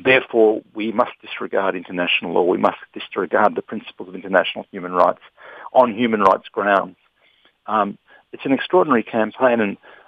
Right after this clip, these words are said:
I don't know to what extent, uh, popular opinion is swinging around, but the fact that we are in this, the middle of this extreme dishonesty, extreme, if you like, de-education of people about what's going on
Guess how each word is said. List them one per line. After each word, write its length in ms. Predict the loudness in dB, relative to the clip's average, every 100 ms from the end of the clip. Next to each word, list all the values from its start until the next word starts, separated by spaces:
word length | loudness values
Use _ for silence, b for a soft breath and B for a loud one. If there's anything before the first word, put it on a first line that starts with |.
| 0
I 60 |
don't 180 | 2 2
know 300 | 4 4 4
to 140 | 2 0
what 140 | 0
extent, 500 | 0 -6 -8 -8 -8 _ _ -10
uh, 460 | -6 -2 0 -2 -6 _ _
popular 300 | -4 -2 -4
opinion 340 | -4 -8 -8
is 80 | -8 -8
swinging 240 | -4 -2
around, 360 | 2 4 4 0
but 120 | -4
the 80 | -4
fact 380 | -2 -2 -2 -4
that 200 | -4 -4 _ b b b _ 0
we 160 | 4
are 80 | 4
in 80 | 2
this, 140 | -6 -8 _ _ -14
the 80 |
middle 260 | -6 0 2
of 160 | 0 -2
this 140 | -8 -8 -16 _ _ _ _
extreme 600 | -16 -12 -2 2 2 0
dishonesty, 720 | -2 0 2 2 -2 -8 -8
extreme, 640 | -8 -10 -2 0 0 -2 -6
if 100 | -6
you 80 | 0
like, 200 | 0 0 -2
de-education 800 | 0 2 -2 -4 -4 -4 -6 -8
of 80 | -10
people 280 | -12 -10 -8
about 240 | -6 -6 -4
what's 180 | -6 -6
going 240 | -2 -2 2
on 260 | 2 0